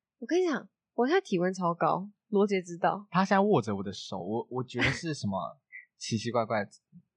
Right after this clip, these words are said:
Speaker 2: 情趣用品啊？
Speaker 1: 哎。
Speaker 2: 没有咯，是
Speaker 1: 可是体温
Speaker 2: 情趣用品会有温度吗？
Speaker 1: 我不知道，我真的不知道。
Speaker 2: 高级的，热热，
Speaker 1: 这个，问一下全品。
Speaker 2: 你知道有，
Speaker 1: 喂？
Speaker 2: 反正就是它，它很，它很像岩浆，我很像被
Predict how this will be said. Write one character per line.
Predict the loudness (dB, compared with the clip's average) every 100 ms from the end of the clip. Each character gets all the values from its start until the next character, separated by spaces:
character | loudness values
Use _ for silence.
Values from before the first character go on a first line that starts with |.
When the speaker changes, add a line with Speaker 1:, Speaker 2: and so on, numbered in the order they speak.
| _
Speaker 2:
情 | -2 0
趣 | 0
用 | -2 -4
品 | -6 2
啊？ | 2 2
Speaker 1:
哎。 | -2 -6 -6
Speaker 2:
没 | -6
有 | -2
咯， | 0 -2
是 | -4 -10 -12 _ -20 -20 -20 -16
Speaker 1:
可 | -4
是 |
体 | -2
温 |
Speaker 2:
情 |
趣 | 2
用 | 0
品 | 0
会 | 2
有 | 2
温 | 2 0
度 | 0
吗？ | -2 -4 -6
Speaker 1:
我 |
不 | -6
知 | -10 -12
道， | -16 -12
我 | -12
真 | -2
的 |
不 |
知 | 4
道。 |
Speaker 2:
高 | 4
级 | 4 -4 -10
的， | -6 -8 -8 -14
热 | -2 0
热， | 2
Speaker 1:
这 |
个， | 0 0 -6 -2
问 | 2
一 | 4
下 |
全 | 2 0
品。 | -4
Speaker 2:
你 | -10
知 | -4
道 | 0
有， |
Speaker 1:
喂？ | 4 6 6 6 4 4
Speaker 2:
反 | 0
正 | 0
就 | -4
是 |
它， | -4 -4
它 | 0
很， | 0 2
它 | 0
很 | 2
像 | 2
岩 | 2 -2
浆， | -2 0
我 |
很 | 2
像 | 2 2
被 | 0 0